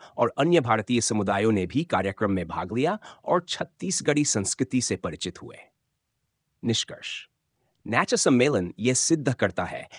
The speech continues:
कि भले ही छत्तीसगढ़वासी दुनिया के किसी भी कोने में हो, उनकी पहचान, उनकी संस्कृति और उनकी जड़ें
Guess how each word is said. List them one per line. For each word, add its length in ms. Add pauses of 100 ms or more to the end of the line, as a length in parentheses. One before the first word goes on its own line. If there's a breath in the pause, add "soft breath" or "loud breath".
(120)
कि 100
भले 320
ही 220
छत्तीसगढ़वासी 1000
दुनिया 320
के 120
किसी 440
भी 140
कोने 340
में 120
हो, 340 (300 loud breath)
उनकी 280
पहचान, 720 (400 loud breath)
उनकी 280
संस्कृति 760 (160)
और 120
उनकी 320
जड़ें 460